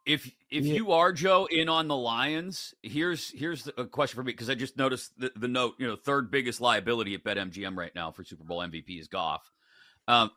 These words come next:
Speaker 1: how much does it move if the Lions upset the Niners this weekend? Like, Goff
Speaker 2: Oh,
Speaker 1: comes
Speaker 2: massive.
Speaker 1: all the way down. So if you do believe in the Lions, like, now's the time to strike on Goff. Ra-, rather than,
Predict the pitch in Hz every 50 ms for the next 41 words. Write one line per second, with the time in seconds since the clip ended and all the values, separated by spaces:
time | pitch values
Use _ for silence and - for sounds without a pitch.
0 | _ - - 180 208 220 247 240 - - 208 190 139 165 165 117 127 131 147 160
1 | 123 82 - - - _ - 117 - - 131 123 123 131 135 135 135 123 117 131
2 | - - - 127 110 - 107 98 101 113 127 123 107 87 - 85 - - - -
3 | - - - - - _ - 107 117 113 - - 160 170 175 143 147 143 143 139
4 | 123 120 107 113 131 135 123 123 123 143 139 135 135 131 131 127 123 123 120 -
5 | 113 107 107 104 101 98 92 - 92 85 82 76 69 67 - _ _ _ - -
6 | - 190 196 208 165 226 285 269 160 226 269 285 214 220 208 220 247 240 175 170
7 | 139 127 127 175 226 220 170 127 110 107 95 127 131 123 - - _ _ _ _
8 | _ 92 120 160 202 220 214 - 185 - - 196 190 185 151 131 - - 165 185
9 | 185 165 - 123 107 98 98 143 160 135 - - - - - _ - 135 135 190
10 | 240 240 208 202 233 247 269 269 269 233 233